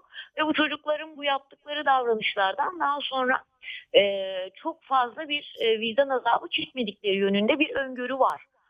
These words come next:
Ama yapılan bazı çalışmalarda gösteriyor ki aslında sosyal zeka olarak da ileri düzeyde olan, manipülasyon yetenekleri oldukça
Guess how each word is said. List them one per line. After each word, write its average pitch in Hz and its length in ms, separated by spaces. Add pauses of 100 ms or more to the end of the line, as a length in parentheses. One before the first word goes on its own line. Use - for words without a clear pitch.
(300)
Ama 226 400 (300)
yapılan 277 440
bazı 294 280
çalışmalarda 233 720
gösteriyor 240 640
ki - 240 (280)
aslında 247 380
sosyal 285 460
zeka 277 420
olarak 240 400
da 214 40
ileri 214 400
düzeyde 226 380
olan, 131 320 (420)
manipülasyon 233 800
yetenekleri 247 640
oldukça 208 640